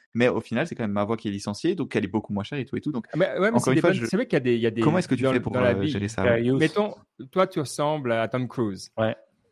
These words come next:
Speaker 2: Euh, et tu fais des pubs. Bah, mais tu dis, tu dis pas, « Je suis Tom Cruise », tu dis juste, « Je prends des photos, euh,
Speaker 1: <laughs>
Speaker 2: avec une,
Speaker 1: Ouais.
Speaker 2: une montre ». Est-ce que t'as le droit, toi ? Est-ce que, est-ce que, ou bien on peut dire, « Non, tu ressembles trop à Tom Cruise, désolé, euh,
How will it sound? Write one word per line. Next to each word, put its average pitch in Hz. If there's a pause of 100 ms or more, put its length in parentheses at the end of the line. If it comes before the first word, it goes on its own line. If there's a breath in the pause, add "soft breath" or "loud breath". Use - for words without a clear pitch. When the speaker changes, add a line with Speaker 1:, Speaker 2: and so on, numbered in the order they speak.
(100)
Speaker 2:
Euh, 110
et 127
tu 139
fais 175
des 147
pubs. 110 (680)
Bah, 123 (560)
mais 131
tu 143
dis, 151
tu 127
dis 123
pas, « 139
Je 127
suis 123
Tom 208
Cruise », 226
tu 127
dis 117
juste, « 143
Je -
prends 135
des 120
photos, 120
euh, 101
Speaker 1:
<laughs> 107
Speaker 2:
avec 110
une, 131
Speaker 1:
Ouais. 120
Speaker 2:
une 110
montre ». 131 (340 soft breath)
Est-ce 123
que 156
t'as 123
le 110
droit, 175
toi ? 165
Est-ce 143
que, 123
est-ce 117
que, 120
ou 120
bien 123
on 113
peut 131
dire, « 135
Non, 160
tu 165
ressembles 117
trop -
à 139
Tom 127
Cruise, 156
désolé, 123
euh, 104